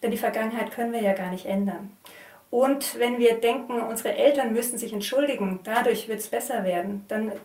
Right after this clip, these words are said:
kommen wir in so eine abhängige Position wieder, dann können wir selbst gar nichts tun. Viel besser ist es, aus der Vergangenheit zu lernen, zu gucken, was hätte ich damals vielleicht gebraucht. Und darauf zu achten, dass wir in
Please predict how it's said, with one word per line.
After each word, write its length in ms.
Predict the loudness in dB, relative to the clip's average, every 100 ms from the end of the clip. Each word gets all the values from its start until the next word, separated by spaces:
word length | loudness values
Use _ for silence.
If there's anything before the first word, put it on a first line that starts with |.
| -8
kommen 220 | -4 -2
wir 140 | -2
in 80 | 0
so 140 | -2
eine 320 | 0 0 0 -4
abhängige 400 | -6 -6 -4 -2
Position 640 | -2 -4 -6 -4 -2 -2
wieder, 220 | 0 0
dann 160 | -2 -4
können 240 | -4 -2
wir 100 | -4
selbst 320 | -4 -8 -8
gar 80 | -6
nichts 260 | -4 -4 -10
tun. 400 | -6 -6 -6 -10 _ -20 -20 -20 -20 -14
Viel 260 | 2 4
besser 340 | 4 4 2 2
ist 140 | 2
es, 240 | 0 -2 4
aus 220 | 4 4
der 80 | -2
Vergangenheit 500 | 0 0 0 -2 -2
zu 100 | -2
lernen, 360 | -4 -4 -4 -8 -10
zu 200 | -8 -8
gucken, 360 | -4 -4 -2 -2
was 240 | -4 -2
hätte 200 | -4 -4
ich 180 | -8 -6
damals 420 | -6 -2 -2 -4
vielleicht 300 | -4 -6 -4
gebraucht. 500 | -8 -6 -6 -6 -8 -20 _ -20 -20 -20 -12
Und 340 | -8 -8 -4 0
darauf 400 | 6 6 4 -4
zu 160 | -4
achten, 380 | 0 -2 -2 -4
dass 260 | -2 -2 -2
wir 160 | -4
in 240 | -2 -6